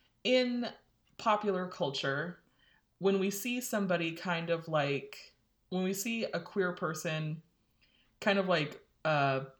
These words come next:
bucking the ideas of, like, the gender binary, it's usually in a very flamboyant way. Uh, an example of this is, like, the popularity of, uh, drag and drag culture. And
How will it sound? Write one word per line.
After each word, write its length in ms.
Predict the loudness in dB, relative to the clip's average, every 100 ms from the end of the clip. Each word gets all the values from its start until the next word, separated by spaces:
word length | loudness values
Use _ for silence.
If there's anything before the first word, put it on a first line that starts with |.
| _ _ _
bucking 560 | -6 4 4 4 -2 -2
the 140 | 0 2
ideas 440 | 2 0 0 -2
of, 160 | -4 0
like, 260 | 0 0
the 100 | -4
gender 800 | -4 0 0 0 0 0 0 -4 -12 _ _ _ _
binary, 840 | 0 2 4 2 0 0 0 -2 -6 _ _
it's 220 | 6 6 6
usually 420 | 2 2 2 2
in 80 | 2
a 60 |
very 420 | 2 2 2 0
flamboyant 760 | -2 0 0 2 2 0 0 2
way. 500 | 4 4 2 -4 -6 _
Uh, 340 | 2 4 4 0 -2
an 60 | -6
example 400 | -2 -2 -2 -2
of 80 | -2
this 180 | -2
is, 120 | -2 -4
like, 140 | -2
the 60 | -2
popularity 720 | 0 0 0 0 0 0 0
of, 220 | 0 -2 -8 _ _ -2
uh, 180 | 0 -2 -4
drag 400 | 2 4 4 0
and 160 | -4
drag 280 | 0 0 0
culture. 560 | -2 -6 -4 -4 -6 -10 _ -20 -20 _ _ 0
And 500 | 4 6 6 4